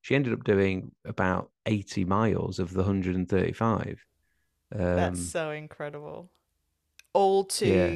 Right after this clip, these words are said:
Speaker 1: it
Speaker 2: get you
Speaker 1: was
Speaker 2: through it.
Speaker 1: Yeah, and literally, like, <laughs> she was always about fifty to a hundred meters ahead of me, like, going, "Come on, come on, come on." Like,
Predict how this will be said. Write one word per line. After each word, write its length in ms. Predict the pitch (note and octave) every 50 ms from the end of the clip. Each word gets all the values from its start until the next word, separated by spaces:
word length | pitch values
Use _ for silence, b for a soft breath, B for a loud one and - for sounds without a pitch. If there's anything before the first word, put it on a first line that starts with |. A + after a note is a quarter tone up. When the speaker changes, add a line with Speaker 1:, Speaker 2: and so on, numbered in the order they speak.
| E3 -
Speaker 1:
it 120 | - -
Speaker 2:
get 160 | - F3 - -
you 80 | F3+
Speaker 1:
was 100 | F3+ E3+
Speaker 2:
through 260 | - - F3 E3 D3+ C3+
it. 120 | F#2 - - _ _ _ _ _ _ _ _ _ _ _ _ _ _ _ _ _ _ _ _ _
Speaker 1:
Yeah, 180 | B2+ C#3 D#3+
and 220 | D#3 A#2+ G2 F#2+ F#2+
literally, 380 | A2 A2+ - - - G2 G2
like, 440 | F#2+ F#2+ F#2 F#2 F#2 - - - - _ b b b b b b _ _
<laughs> 240 | B2 - - C#3+ -
she 120 | - -
was 140 | C#3+ C3 A#2
always 260 | A#2+ A#2+ C#3 B2+ B2
about 320 | B2 G#2+ G2+ G2 F#2+ - B B B B B
fifty 440 | - - - C3 C3 - - A2+ G2+
to 120 | - A2+ G#2+
a 40 |
hundred 240 | A2 B2 A#2+ G#2 G#2+
meters 240 | B2 A#2+ A2+ G2 G2
ahead 180 | G#2+ G#2+ A#2+ A2
of 80 | A2+
me, 80 | A2 G2+
like, 240 | G2 G2+ G2 F#2 -
going, 200 | G2 G2 G2+ G2+
"Come 180 | - G3 G#3
on, 140 | G3+ F#3 F#3
come 140 | - F3+ F#3+
on, 60 | F3+
come 120 | - - E3+
on." 160 | D#3 D3 C3+
Like, 240 | A#2+ A2 - F4+